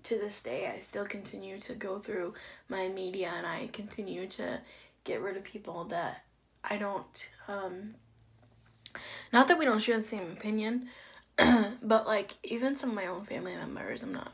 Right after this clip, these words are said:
friends with them on social media anymore because we just don't share the same opinion. We don't, we're not gonna agree to disagree. It's always gonna be an issue. Um, I got rid of a couple of really dear friends that I thought,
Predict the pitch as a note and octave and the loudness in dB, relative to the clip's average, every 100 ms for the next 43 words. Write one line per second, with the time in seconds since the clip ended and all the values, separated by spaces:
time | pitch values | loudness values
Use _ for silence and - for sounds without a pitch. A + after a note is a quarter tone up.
0 | - - - - - - - G#3 - D#2 | -8 -8 -6 -8 -10 -8 -8 -10 -8 -8
1 | B1+ - - - - - - - - _ | -6 -6 -6 -6 -6 -10 -14 -20 -20 _
2 | G#3+ G#3+ E3+ C#3 - - G#3 G#3 G3+ - | -6 -2 -2 -2 -4 -6 -6 -4 -4 -4
3 | F#3 F3+ - - - - - _ - G3+ | -6 -6 -8 -12 -20 -20 -20 _ -4 -2
4 | G#3 A3 A3 B3 C4 C4+ C4 B3 G#3+ G3 | -2 -6 -10 -4 0 4 4 4 2 -4
5 | F3 D3+ - _ _ _ - - G#3+ G#3 | -4 -6 -12 _ _ _ -18 -6 -2 0
6 | G3+ - - G#3+ G3+ F3+ F#3+ G3 F#3+ F3+ | 0 -2 -4 -4 -2 -4 -6 -6 -4 -4
7 | F#3 - G#3 G3+ - G#3 G3 G#3 - - | -6 -8 -10 -8 -6 -4 -4 -6 -10 -18
8 | - - A3+ A3 G#3 G3 G3 - A3 - | -6 4 6 4 -2 -6 -8 -6 -6 -4
9 | G3 G3 A3+ - - - - - G3+ F3+ | -4 -4 -10 -14 -20 -20 -14 -6 -4 -4
10 | F3 G3+ G#3 G#3 A3 G#3 G#3 G3+ G3+ G3+ | -6 -6 -2 -2 -2 0 2 0 0 -6
11 | - - A3 G3+ F#3+ G3 G#3+ A3 G#3 A#3 | -8 -6 -4 -4 -2 -4 -6 -6 2 6
12 | C#4+ B3 G3+ F#3 F#3 - F3 F#3 G3 G3 | 6 6 2 0 -2 -4 -4 -4 -6 -10
13 | - - - - _ _ - G#3+ F#3 G3 | -14 -18 -20 -20 _ _ -4 0 0 -2
14 | - G3+ F3 F3 - - - | -4 -4 -2 -2 -6 -12 -10